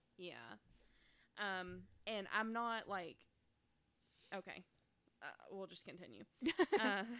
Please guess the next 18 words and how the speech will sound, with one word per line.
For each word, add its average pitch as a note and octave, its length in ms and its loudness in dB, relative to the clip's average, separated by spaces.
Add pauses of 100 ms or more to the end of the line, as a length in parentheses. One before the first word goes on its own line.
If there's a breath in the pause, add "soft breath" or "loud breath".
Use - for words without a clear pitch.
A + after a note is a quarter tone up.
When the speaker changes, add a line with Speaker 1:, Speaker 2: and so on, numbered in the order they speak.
(180)
Speaker 1:
Coy D4 240 0
claimed C4 420 -2
that G3+ 160 -2
she - 160 -8
worked G#3 260 -6
for G3 120 -6
a F#3 60 -8
company A3 460 -8
that A#3 140 -6
would F#3 100 -6
help F#3+ 220 -6
them F#3+ 180 -8
get G3 220 -8
baby G#3 260 -8
clothes F3+ 420 -6
and, E3+ 220 -6
uh, - 80 -6 (380)
obtain F#3+ 400 -6